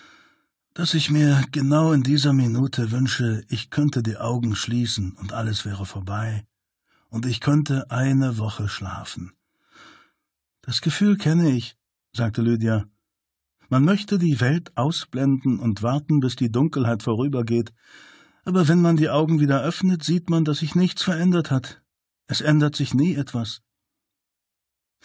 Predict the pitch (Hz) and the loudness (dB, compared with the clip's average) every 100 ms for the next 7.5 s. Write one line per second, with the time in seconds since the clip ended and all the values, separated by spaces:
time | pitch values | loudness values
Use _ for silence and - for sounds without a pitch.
0 | - - 143 147 147 123 110 110 143 143 | -12 0 2 4 2 2 2 2 0 -2
1 | 139 113 - - 123 117 113 113 - 143 | -2 -2 -4 -2 0 0 0 -4 -4 -2
2 | 156 110 98 92 131 123 101 107 104 110 | 0 0 -2 -4 -2 0 -2 -4 -4 -4
3 | - 107 101 110 104 - 98 - _ _ | -6 -4 -2 -4 -6 -6 -6 -6 _ _
4 | 123 123 123 120 139 131 113 107 - 101 | -4 0 0 2 0 0 -2 -4 -4 -2
5 | 98 101 95 85 - _ _ _ _ _ | -2 -4 -6 -8 -14 _ _ _ _ _
6 | _ _ _ - 185 190 185 185 185 - | _ _ _ -2 2 4 4 4 2 2
7 | 175 175 131 - | 2 2 0 -6